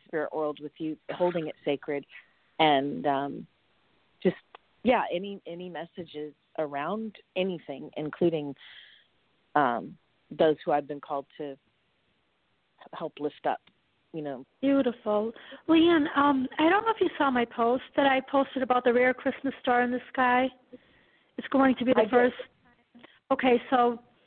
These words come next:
Speaker 2: you can see it, you know, you can see it, like, through the twenty-second, so I don't know if you've had an opportunity yet.
Speaker 1: No, I haven't.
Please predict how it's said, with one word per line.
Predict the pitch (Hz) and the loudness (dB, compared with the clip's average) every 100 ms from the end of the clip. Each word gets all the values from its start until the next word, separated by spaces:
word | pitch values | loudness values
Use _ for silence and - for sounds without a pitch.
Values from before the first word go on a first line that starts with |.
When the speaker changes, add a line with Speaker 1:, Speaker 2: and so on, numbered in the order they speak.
| _ _ - _ | _ _ -20 _
Speaker 2:
you | 320 | 0
can | 311 330 311 - | 2 0 0 2
see | 359 381 | 4 4
it, | - - _ _ _ _ _ _ _ | 2 -4 _ _ _ _ _ _ _
you | 311 | 2
know, | 277 | 2
you | 262 269 | 4 2
can | 285 269 | 2 0
see | - | 2
it, | 330 | 4
like, | 302 247 | 4 2
through | - 262 | 0 0
the | 233 | 0
twenty-second, | - 247 240 - 240 294 277 | 0 0 -2 -2 -2 0 -2
so | - | 0
I | 233 | 0
don't | 254 | 2
know | 247 | 0
if | 240 | 0
you've | 254 240 | -2 -2
had | 240 | -2
an | 233 | 0
opportunity | 240 240 226 247 233 233 | -2 -2 -4 -2 -2 -2
yet. | 220 226 294 311 _ _ _ _ _ _ _ _ _ _ | 0 2 2 -2 _ _ _ _ _ _ _ _ _ _
Speaker 1:
No, | 202 226 190 | 2 4 4
I | 170 | 0
haven't. | 180 156 127 | -6 -14 -16